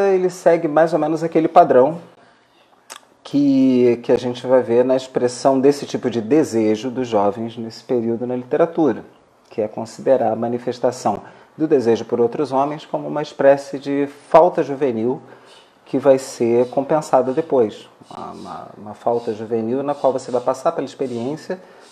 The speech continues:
de se relacionar com outros homens na sua juventude, mas eventualmente você vai achar o caminho do bem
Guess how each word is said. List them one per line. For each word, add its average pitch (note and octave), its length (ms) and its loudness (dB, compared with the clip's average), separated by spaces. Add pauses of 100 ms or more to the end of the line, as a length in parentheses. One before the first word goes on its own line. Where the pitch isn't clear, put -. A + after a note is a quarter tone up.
(100)
de E3 80 -10
se - 100 -14
relacionar B2 920 -4
com A#2 160 -12
outros A#2 300 -8
homens A2+ 260 -6
na B2 80 -6
sua C3 200 -8
juventude, F3+ 520 -6
mas G3+ 460 -4
eventualmente F#3+ 680 -4
você D3+ 200 -10
vai C3+ 180 -2
achar B2+ 300 -4
o - 40 -10
caminho B2+ 380 -4
do D3 80 -6
bem A#2+ 300 -2